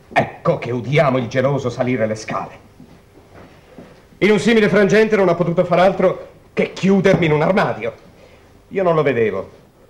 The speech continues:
ma l'ho udita entrare, poi passeggiare su e giù, a gran passi,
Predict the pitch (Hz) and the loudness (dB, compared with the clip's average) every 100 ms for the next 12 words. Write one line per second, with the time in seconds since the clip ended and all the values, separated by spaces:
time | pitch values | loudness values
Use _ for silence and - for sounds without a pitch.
0 | _ 131 151 156 165 131 120 85 76 - | _ -2 -2 -2 -4 -4 -4 -10 -12 -20
1 | - - _ _ _ 165 131 131 147 - | -20 -20 _ _ _ -2 -2 -2 -4 -4
2 | 95 85 80 - 151 120 110 80 - - | -8 -8 -12 -6 -4 -2 -6 -14 -18 -20
3 | _ 123 123 170 165 - 127 - - 101 | _ -8 -2 -2 -2 -2 -4 -4 -14 -20